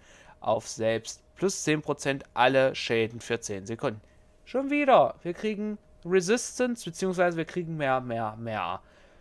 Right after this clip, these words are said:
äh, Trefferpunkte, nicht Resistance. Aber wir kriegen gleichzeitig auch noch zehn Prozent mehr Schaden. Was ist denn das? Das ist herrlich. Das ist cool. Ja, und die, den letzten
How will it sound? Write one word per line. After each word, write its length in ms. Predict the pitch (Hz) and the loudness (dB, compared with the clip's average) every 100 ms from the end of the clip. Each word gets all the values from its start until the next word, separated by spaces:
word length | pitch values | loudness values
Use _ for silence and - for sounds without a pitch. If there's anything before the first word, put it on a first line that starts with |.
| _ _ - | _ _ 0
äh, 460 | 107 104 95 85 - _ | 2 4 2 0 -4 _
Trefferpunkte, 880 | - 269 277 - 262 254 247 254 247 240 | 2 4 4 2 -2 -2 -2 -2 -2 -4
nicht 260 | 190 - 170 | -10 -8 -4
Resistance. 760 | 185 180 180 - 185 180 - - - _ _ - | -2 0 -2 -6 -10 -10 -14 -20 -20 _ _ -8
Aber 200 | 127 135 | -6 -6
wir 80 | 131 | -8
kriegen 300 | - 196 180 | -4 -4 2
gleichzeitig 580 | 175 233 - 233 208 - | 4 2 0 -4 -4 -4
auch 100 | 202 | -2
noch 200 | 208 - | -4 -6
zehn 240 | - 233 | -4 -4
Prozent 340 | - - 226 | -4 -8 -8
mehr 120 | 226 220 | -6 -6
Schaden. 420 | - - 190 113 - _ - _ _ _ - _ | -6 -4 -4 -6 -16 _ -20 _ _ _ -20 _
Was 140 | 202 226 | 2 4
ist 220 | 330 - | 0 -2
denn 80 | 240 | 0
das? 420 | 110 - - - - | 0 0 -8 -8 -2
Das 140 | 156 | 0
ist 160 | 208 - | 6 12
herrlich. 500 | 208 277 156 113 - | 12 12 6 4 -2
Das 160 | 123 | -4
ist 240 | 165 - 240 | -6 -2 2
cool. 280 | 277 160 113 - - 185 | 6 6 4 -6 -8 8
Ja, 180 | 175 165 | 12 12
und 500 | 123 151 151 - - | 12 2 -2 -8 -2
die, 400 | 147 139 135 131 | 2 4 2 0
den 280 | - 131 127 | -2 0 2
letzten 600 | 131 - - 127 120 | -2 -4 -10 -6 -6